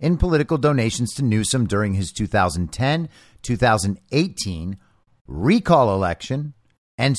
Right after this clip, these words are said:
twenty twenty-two election cycles. Meanwhile, these companies reaped six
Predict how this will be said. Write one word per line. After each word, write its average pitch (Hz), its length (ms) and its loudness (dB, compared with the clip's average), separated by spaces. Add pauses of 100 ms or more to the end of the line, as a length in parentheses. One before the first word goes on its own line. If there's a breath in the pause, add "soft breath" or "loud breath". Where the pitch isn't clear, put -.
twenty 180 300 2
twenty-two 165 840 2
election 127 460 0
cycles. - 600 -2 (520 soft breath)
Meanwhile, 131 580 4
these 120 240 -2
companies 139 540 0
reaped 117 360 -2 (360)
six - 680 -2